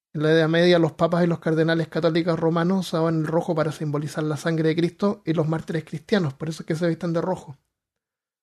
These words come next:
Eh, también vinculamos el color rojo con el amor, la lujuria, la pasión y también con la guerra, con la ira, con el odio. Cuando alguien, cuando alguien está enojado se dice que ve rojo. El rojo es el color del calor,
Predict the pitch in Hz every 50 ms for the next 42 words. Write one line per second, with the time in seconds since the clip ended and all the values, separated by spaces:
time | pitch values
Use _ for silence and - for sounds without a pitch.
0 | _ _ _ _ _ _ - 165 160 156 156 156 156 160 160 175 170 180 180 180
1 | 180 175 180 - 175 185 180 180 175 180 175 - 180 170 170 170 165 170 185 185
2 | - 196 190 185 175 175 175 165 165 175 220 233 214 - - - - _ - 147
3 | 151 156 156 156 - 214 190 156 151 143 127 131 139 - 139 143 135 160 156 -
4 | - - 156 143 139 135 135 160 196 - - 170 170 175 165 170 170 170 165 165
5 | - _ _ _ _ _ _ _ - 170 165 160 185 208 302 330 233 147 131 123
6 | 131 - - - 160 156 151 165 196 202 185 170 165 160 156 160 185 220 220 180
7 | 147 139 131 131 - _ _ _ _ _ _ _ _ _ _ _ _ _ _ _
8 | _ _ _ _ _ - 170 156 165 180 165 165 165 175 - - - - 170 165
9 | 175 170 180 180 175 - 175 175 170 - - 190 190 170 - 190 175 - - 170
10 | 165 160 156 170 160 175 202 208 202 - - 156 131 - _ _ _ _ _ _
11 | _ _ _ _ _ _ _ _ _ _ _ _ _ _ _ _ _ _ _ _
12 | _ _ 165 165 156 196 175 - 180 180 180 - 185 185 185 175 170 165 160 -
13 | - 160 139 139 180 190 151